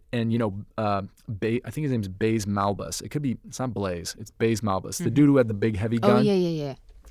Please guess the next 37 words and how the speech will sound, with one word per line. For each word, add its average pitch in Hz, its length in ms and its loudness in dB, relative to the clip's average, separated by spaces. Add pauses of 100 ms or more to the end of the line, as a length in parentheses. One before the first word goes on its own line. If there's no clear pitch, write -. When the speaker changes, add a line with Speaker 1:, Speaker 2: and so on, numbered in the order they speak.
Speaker 1:
So 104 300 0 (240)
Speaker 2:
Yeah. 156 340 -4
Speaker 1:
those 151 320 6
two 143 300 4
are 120 180 4
basically 113 640 -2
kind 107 160 -4
of 104 100 -4
left 107 280 -2
behind, 110 580 2 (260)
uh, 104 280 2
to 104 180 -6 (200)
defend 110 380 -2
this, - 300 -2
the 101 340 -4
war-torn, 107 1000 0
empire-ridden 104 840 0
city 117 360 2
at 90 120 -4
this 95 160 -6
point, 98 340 -4
Speaker 2:
Huh. 110 280 0
Speaker 1:
Jedha, 90 200 -2 (720)
and, 98 540 -2 (180)
or 110 120 0
the 101 80 -6
planet 101 280 -2
is 98 80 -4
called 92 200 -8
Jedha. 92 260 -4 (600)
And, 104 240 0
um, 98 600 0
yeah, 117 260 -2
like, 101 200 -2
that's, - 440 2
that's - 320 0
what, 127 180 4